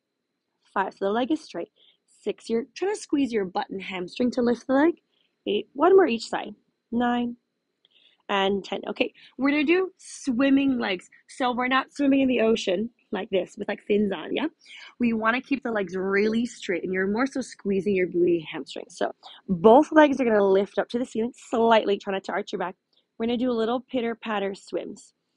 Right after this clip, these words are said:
So the legs are straight, and I'm lifting one leg up at a time. Good. Keep going. So your abs are scooped in, your glutes are engaged. Let's do four more. Four,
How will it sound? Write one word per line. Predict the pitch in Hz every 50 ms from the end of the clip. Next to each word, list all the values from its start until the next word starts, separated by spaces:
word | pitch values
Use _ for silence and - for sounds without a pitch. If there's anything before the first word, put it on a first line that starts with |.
| _ _ _
So | _ -
the | 208 226 233
legs | 233 233 233 247 269 247 277 277
are | 311 311
straight, | 311 - - - - - - 175 170 175 214 285 349 - _ _ _ _ _ _ _ _ _ _ -
and | 233 226
I'm | 226 233 240
lifting | 233 233 247 262 311 370 349 302 - - 247 233 214 202 196
one | 190 190 185 180 185 185
leg | 180 170 165 165
up | 180 - - _ _ _
at | - 156 156
a | 151 156
time. | - - - - - - - - - 214 - _ _ _ _ _ _ _ _ _ _ _ _ _ _ _ _ _ -
Good. | - - - - 85 78 233 285 359 403 415 - _
Keep | - - 277 370 - -
going. | - - - - - - 277 349 - _ -
So | - -
your | 220 - -
abs | - 214 254 269 233 233
are | 277 269
scooped | 262 - - 269 262 - -
in, | 254 240 240 240 240 247 240 - _ _ - _ _ _
your | - 208 202
glutes | 180 220 214 208 233 262 269 - -
are | - 240
engaged. | 247 247 240 214 233 220 226 226 220 220 220 220 - -
Let's | 208 214 - -
do | - 185
four | - - - - 240
more. | 220 190 170 -
Four, | - - - 269 254 254 262 269 269 254